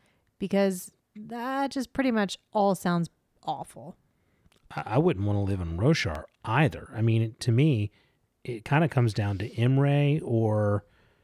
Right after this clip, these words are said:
Speaker 2: the, um, or the city up there in, w-, with Mayor Alvaron.
Speaker 1: Yeah, I mean, I think Imre is where it's at,
Speaker 2: Right? Yeah,
Speaker 1: honestly.
Speaker 2: yeah.
Speaker 1: College town,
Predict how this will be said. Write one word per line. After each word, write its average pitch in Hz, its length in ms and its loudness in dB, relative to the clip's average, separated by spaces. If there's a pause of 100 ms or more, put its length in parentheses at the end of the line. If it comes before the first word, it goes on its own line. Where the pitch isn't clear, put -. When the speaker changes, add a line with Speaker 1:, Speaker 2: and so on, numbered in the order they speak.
(520)
Speaker 2:
the, 113 260 4
um, 101 380 2 (320)
or 113 160 4
the 107 80 2
city 120 420 4
up 110 160 2
there 110 360 2
in, 107 240 -2
w-, 110 280 -8 (100)
with 110 280 0
Mayor 110 240 2
Alvaron. 110 540 0 (1160)
Speaker 1:
Yeah, 262 160 2
I 196 60 -2
mean, 214 180 2
I 208 100 2
think 262 220 0
Imre 208 380 4
is 170 100 -2
where 190 220 2
it's 170 180 -2
at, 175 380 -2 (100)
Speaker 2:
Right? - 260 4
Yeah, 135 180 6
Speaker 1:
honestly. 101 180 0
Speaker 2:
yeah. 107 200 0 (100)
Speaker 1:
College 233 480 0
town, 208 640 0